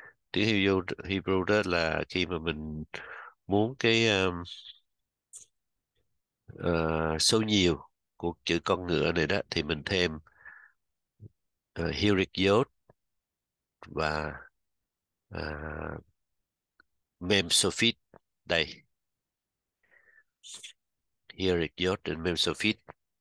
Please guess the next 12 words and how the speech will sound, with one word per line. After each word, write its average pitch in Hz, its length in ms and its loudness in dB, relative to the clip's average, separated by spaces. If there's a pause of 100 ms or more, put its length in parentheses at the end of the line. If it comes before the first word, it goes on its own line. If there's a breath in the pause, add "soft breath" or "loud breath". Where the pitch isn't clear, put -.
(420)
số - 200 2
nhiều, 87 320 2 (240)
giống 87 200 -6
đực 82 180 -2 (440)
ha. 92 260 -2 (720 soft breath)
Ờ, 76 340 -4
mình 78 180 -8
thấy, 90 300 0
ờ, 95 180 -2
cái 92 140 -4
dạng 71 220 -2
đó. 90 200 2